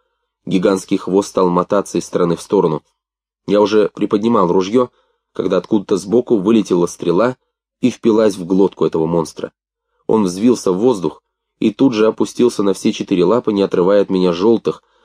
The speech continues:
горящих жутким огнем глаз. Лошадь подо мной испуганно рванулась в сторону, я от неожиданности нажал курок, и выстрел пропал даром. Но прежде чем зверь успел прыгнуть, две новые стрелы вонзились ему в бок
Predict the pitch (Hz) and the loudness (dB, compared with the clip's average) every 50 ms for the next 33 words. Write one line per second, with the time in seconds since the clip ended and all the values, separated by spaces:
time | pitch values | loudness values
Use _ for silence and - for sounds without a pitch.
0 | _ _ - 82 87 92 104 117 - - 110 92 90 82 80 120 135 - - - | _ _ -4 0 2 2 2 2 0 0 -2 -2 -2 0 0 -2 -2 -2 -2 -2
1 | 117 113 107 98 98 98 107 107 104 90 95 95 85 76 - - - _ _ _ | 0 0 0 -2 -2 -2 -2 -2 -2 0 0 0 0 -2 -4 -10 -20 _ _ _
2 | _ _ _ _ _ _ _ _ _ _ _ _ _ _ _ _ - - 90 90 | _ _ _ _ _ _ _ _ _ _ _ _ _ _ _ _ -6 -2 0 2
3 | 95 90 - 95 - - 87 87 87 87 90 87 85 - _ _ _ _ - - | 0 0 0 -4 -4 -4 -2 -2 0 0 0 -2 -2 -4 _ _ _ _ -10 -10
4 | - - - 113 104 92 98 87 85 85 85 87 87 87 80 78 - - - 113 | -10 -6 -4 -4 -2 0 0 0 0 0 0 0 0 0 -2 -2 -4 -4 -2 0
5 | 113 110 110 110 104 98 _ _ _ _ _ _ _ _ - 90 92 107 107 - | 2 2 2 0 0 -2 _ _ _ _ _ _ _ _ -6 -2 0 0 0 0
6 | 107 107 101 95 117 107 104 101 95 - - 92 92 98 95 107 110 98 92 - | 0 0 0 0 0 0 0 -2 -2 -2 -2 -2 -2 0 0 0 0 -2 0 0
7 | 101 104 123 127 123 - _ _ _ _ _ _ _ _ _ _ - 104 101 107 | 0 2 2 2 0 -4 _ _ _ _ _ _ _ _ _ _ -2 0 2 0
8 | 117 - - 104 98 90 - 98 90 90 - 95 90 87 87 92 87 78 73 69 | 0 0 0 -2 -2 0 0 -2 -2 0 0 0 0 0 0 -2 -2 -2 -4 -8
9 | - _ _ _ _ _ _ _ _ - 87 90 90 - - 107 110 104 104 98 | -12 _ _ _ _ _ _ _ _ -6 -4 -2 -2 0 0 0 0 0 -2 -4
10 | - 110 101 98 98 104 104 92 90 - - 107 101 92 - - 120 123 107 95 | -2 -2 -2 -2 0 2 2 2 0 0 0 -2 -2 0 0 0 -2 0 0 -2
11 | 78 - - _ _ _ _ _ _ _ _ _ _ _ _ _ _ - 76 82 | -6 -6 -8 _ _ _ _ _ _ _ _ _ _ _ _ _ _ -12 -8 -4
12 | 95 98 110 117 120 120 123 120 113 110 107 - - 107 107 104 101 90 92 95 | 0 2 2 2 4 2 2 2 2 2 0 0 -2 0 0 2 2 2 0 0
13 | 92 87 104 98 95 92 - 101 98 92 85 80 73 - 123 123 - - - | -2 -2 -2 -2 -2 -2 -2 0 0 0 0 -2 -2 0 0 0 -2 -6 -20